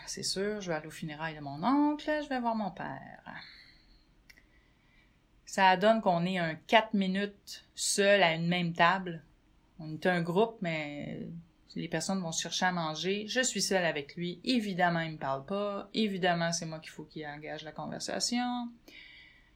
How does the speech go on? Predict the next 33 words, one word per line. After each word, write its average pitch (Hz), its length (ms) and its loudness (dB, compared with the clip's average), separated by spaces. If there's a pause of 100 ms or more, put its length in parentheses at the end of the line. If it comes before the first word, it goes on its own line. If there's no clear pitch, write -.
(840)
En 190 100 8
tout - 100 -4
cas, - 120 -6 (240)
c-, - 840 -4 (360)
on 185 160 4
a 180 60 2
parlé 196 280 4
quatre 233 200 4
minutes 202 260 2
ensemble, 185 420 2
puis - 100 -4
j'en 160 160 2
avais 165 280 -2
vraiment 165 520 -6
mon 147 280 -8 (240)
voyage. 156 920 -6
Je, 156 300 -12
je, 147 160 -14 (340)
je - 240 -10
me 160 80 -6
dis, - 260 -14 (120)
là, 220 200 6
je 165 140 0
voyais 156 500 -2 (160)
tellement 190 420 2
à 196 320 -6 (160)
quel 156 260 -8 (140)
point 220 200 2
que 220 100 -8
c'était - 180 -8
un 143 200 -10
monstre 170 720 -8 (540)
toxique. - 840 -6